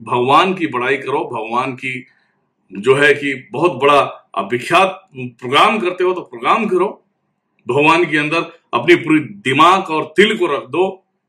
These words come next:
तो भगवान आपके अंदर पूरा दिमाग और दिल रख देता है। किसी के वीडियो में देखा था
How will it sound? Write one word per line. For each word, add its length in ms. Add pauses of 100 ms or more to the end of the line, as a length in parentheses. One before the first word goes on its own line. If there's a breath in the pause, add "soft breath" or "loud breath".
तो 80
भगवान 500
आपके 300
अंदर 220
पूरा 260
दिमाग 360
और 120
दिल 220
रख 140
देता 300
है। 120 (540)
किसी 220
के 80
वीडियो 340
में 120
देखा 240
था 160